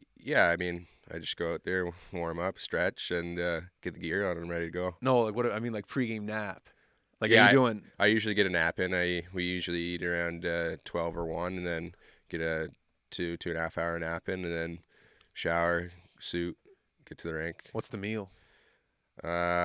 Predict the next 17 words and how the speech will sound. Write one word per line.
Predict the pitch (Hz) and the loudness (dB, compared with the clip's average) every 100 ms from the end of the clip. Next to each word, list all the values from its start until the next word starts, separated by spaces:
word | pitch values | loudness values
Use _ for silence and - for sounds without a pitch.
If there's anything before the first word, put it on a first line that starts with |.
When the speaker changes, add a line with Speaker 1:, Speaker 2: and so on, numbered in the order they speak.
| 87 | 2
Speaker 1:
I'm | 92 95 | 0 -2
usually, | 98 104 95 | 0 2 2
like, | 90 | 2
a | 87 85 | 0 0
chicken | - 87 85 | -4 -4 -4
Alfredo | 73 - 78 82 | -6 -6 -6 -6
guy. | 85 85 87 95 | -4 -2 -4 -4
Speaker 2:
Yeah, | 180 | -8
yeah. | 131 110 120 | -6 -6 -8
Speaker 1:
Yeah. | - 80 87 - - | -10 -10 -12 -18 -16
Speaker 2:
Yeah, | 135 | -14
that's | 139 | -10
pretty | - 131 | -4 0
Speaker 1:
I | |
don't | 92 | 0
know. | 104 | 0
Speaker 2:
standard. | 98 104 | -2 -6